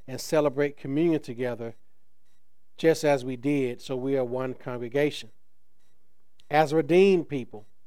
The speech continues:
we worship a common Savior. As we all come from the same parents, we are of one blood,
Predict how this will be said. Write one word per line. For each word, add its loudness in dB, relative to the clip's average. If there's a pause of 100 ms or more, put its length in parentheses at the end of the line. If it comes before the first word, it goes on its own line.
(400)
we 0
worship 4
a -2
common 0
Savior. 0 (880)
As 0
we 0
all 10
come 2
from 0
the -6
same 0
parents, -6 (360)
we 4
are 10
of 4
one 2
blood, 0